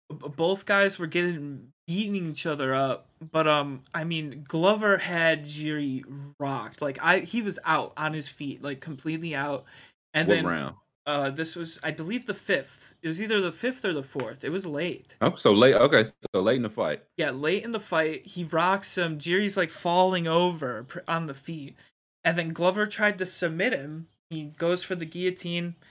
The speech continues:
Speaker 1: and then Jiri just laid there until he was good. You know,
Speaker 2: Just
Speaker 1: it,
Speaker 2: chilling.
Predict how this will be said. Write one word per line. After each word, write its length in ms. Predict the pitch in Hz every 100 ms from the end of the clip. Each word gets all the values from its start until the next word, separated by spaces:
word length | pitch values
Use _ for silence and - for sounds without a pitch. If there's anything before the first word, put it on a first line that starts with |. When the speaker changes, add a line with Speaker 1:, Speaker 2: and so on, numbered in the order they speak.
| _ _ _ -
Speaker 1:
and 140 | 160
then 140 | 170
Jiri 340 | 165 175 185 180
just 180 | 175 170
laid 360 | 170 180 175
there 140 | 165 151
until 280 | 143 165
he 80 | 156
was 200 | 147 139
good. 460 | - 151 135 131 156 _ _
You 100 | 156
know, 320 | 151 151 165 175 _ _ _ _ _ -
Speaker 2:
Just 180 | - 101
Speaker 1:
it, 80 | 98 - _ _ -
Speaker 2:
chilling. 300 | - 117